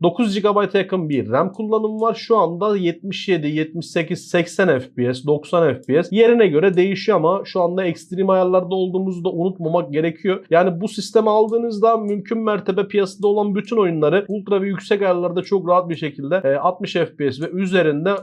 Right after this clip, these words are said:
rahatlıkla oynayabileceksiniz. Zaten R T X bir kart olması, ışın izleme ve D L S S'in olması da size ekstra a-,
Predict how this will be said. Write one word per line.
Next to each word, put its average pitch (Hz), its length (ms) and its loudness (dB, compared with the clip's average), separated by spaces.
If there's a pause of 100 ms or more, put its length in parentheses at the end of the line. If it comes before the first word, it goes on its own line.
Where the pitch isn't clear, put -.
rahatlıkla 175 560 0
oynayabileceksiniz. 175 960 -2
Zaten 196 280 0
R 139 240 0
T 190 80 -2
X 190 180 -6
bir 175 100 -10
kart 208 260 0
olması, 196 500 -2 (100)
ışın 139 220 -2
izleme 185 340 2
ve 139 160 4
D 127 180 4
L 143 100 4
S 156 140 -2
S'in 208 160 -6
olması 185 460 2
da 214 100 2
size 185 240 -2
ekstra 190 600 2
a-, 143 100 -4